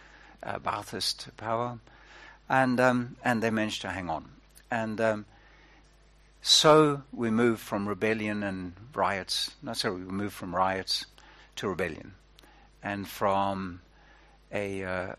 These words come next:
a, a protest for a democratic movement to a civil war. Two thousand eleven. Two thousand twelve, U N comes in and says, "Let's see if we can't get an agreement," and produces,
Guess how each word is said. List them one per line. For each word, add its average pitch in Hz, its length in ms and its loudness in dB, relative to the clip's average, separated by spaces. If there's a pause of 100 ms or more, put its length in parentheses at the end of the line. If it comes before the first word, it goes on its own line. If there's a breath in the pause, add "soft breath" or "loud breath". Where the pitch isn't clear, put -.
a, 113 140 -6 (100)
a - 240 -8
protest - 640 -2
for 101 220 -6
a 90 80 -10
democratic 104 500 -8
movement 110 640 -6
to - 120 -8
a 101 60 -4
civil 87 340 -4
war. 80 320 -8 (600 soft breath)
Two 123 120 -10
thousand 107 300 -6
eleven. 92 380 -6 (600 loud breath)
Two - 80 -12
thousand 147 340 2
twelve, 165 680 8 (400 loud breath)
U 113 300 0
N 131 160 2
comes 120 400 -4
in 120 360 -2 (160)
and 101 220 -4
says, - 460 0
"Let's 123 220 -2
see 123 180 2
if - 120 -8
we 110 80 -6
can't 104 280 -4
get 104 120 -6
an 95 80 -6
agreement," 147 480 0
and 110 140 -8
produces, 151 800 0